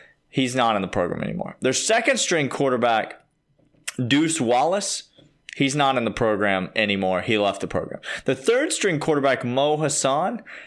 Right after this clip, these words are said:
he's not in the program anymore. He transferred to U S C. Their fourth string quarterback, who did not even play last year, Alan Walters,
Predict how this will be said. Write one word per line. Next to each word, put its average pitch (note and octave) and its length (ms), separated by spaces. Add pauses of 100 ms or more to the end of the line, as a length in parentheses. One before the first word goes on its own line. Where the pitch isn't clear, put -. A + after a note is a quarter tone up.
he's D3 220
not D3 180
in C#3 80
the A#2+ 80
program A2+ 420
anymore. G2+ 360
He G#2+ 120
transferred G2+ 480
to F#2+ 60
U F#2 160
S E2+ 140
C. - 200 (560)
Their C3+ 160
fourth A#3 540
string C#3+ 380
quarterback, G#2 640
who C#3+ 180
did C3 220
not D#3 240
even C3+ 200
play D3+ 360
last F2+ 360
year, F#2+ 300
Alan B2+ 420
Walters, D3 680